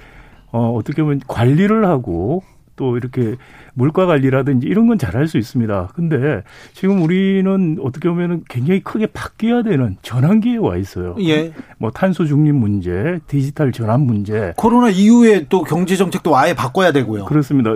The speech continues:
Speaker 1: 공급망 바뀌는 문제라든지.
Speaker 2: 예.
Speaker 1: 네, 그리고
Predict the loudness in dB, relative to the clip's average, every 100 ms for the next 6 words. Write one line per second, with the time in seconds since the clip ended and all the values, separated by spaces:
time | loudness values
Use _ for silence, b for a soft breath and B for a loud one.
0 | -4 0 2 4 2 2 0 0 2 2
1 | 4 2 2 0 -2 -2 -4 -2 2 2
2 | 2 -6 b b -4 -2 -2 -4 0 0